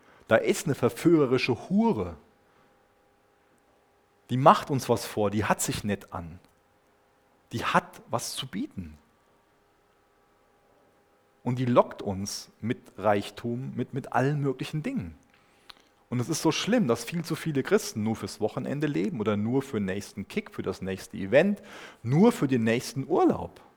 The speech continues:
Und nicht jeden Tag leben wollen zur Ehre Gottes.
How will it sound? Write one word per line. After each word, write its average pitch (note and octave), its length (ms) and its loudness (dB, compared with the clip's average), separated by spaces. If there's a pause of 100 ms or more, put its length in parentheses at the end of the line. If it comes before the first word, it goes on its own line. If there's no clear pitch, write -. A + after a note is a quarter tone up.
(1040)
Und C3+ 140 2
nicht E3 260 0
jeden F#3 380 6
Tag C#3+ 460 0
leben B2 400 2
wollen E3 400 2 (260)
zur - 180 2
Ehre A#2+ 260 2
Gottes. - 640 -4